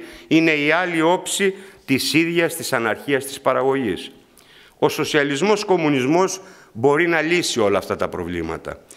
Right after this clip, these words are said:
Η συνολική επίπτωση από όλες τις δραστηριότητες συνυπολογίζεται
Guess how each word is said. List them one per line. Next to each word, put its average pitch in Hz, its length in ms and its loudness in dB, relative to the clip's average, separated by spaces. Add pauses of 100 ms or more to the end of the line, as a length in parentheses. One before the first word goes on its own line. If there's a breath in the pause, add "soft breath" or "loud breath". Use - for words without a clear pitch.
(240 loud breath)
Η 131 100 -2
συνολική 139 640 2
επίπτωση 147 880 -2 (260 loud breath)
από 127 300 0
όλες 208 280 2
τις 156 160 -4
δραστηριότητες 127 1120 0 (240 loud breath)
συνυπολογίζεται 156 1400 2